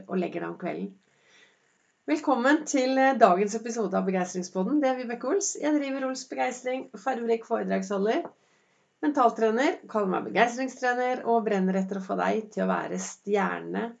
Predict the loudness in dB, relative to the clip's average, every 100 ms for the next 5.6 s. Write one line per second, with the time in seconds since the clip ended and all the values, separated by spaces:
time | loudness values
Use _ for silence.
0 | -10 -8 -4 -6 -6 -8 -8 -8 -8 _
1 | _ _ _ -20 -20 _ -2 2 2 0
2 | -2 -2 -4 2 4 4 0 -6 -2 2
3 | 2 0 -4 -10 -2 2 2 0 -4 -4
4 | -2 -4 -2 -4 -4 -2 0 -2 -8 -20
5 | -20 _ -20 -16 -6 -6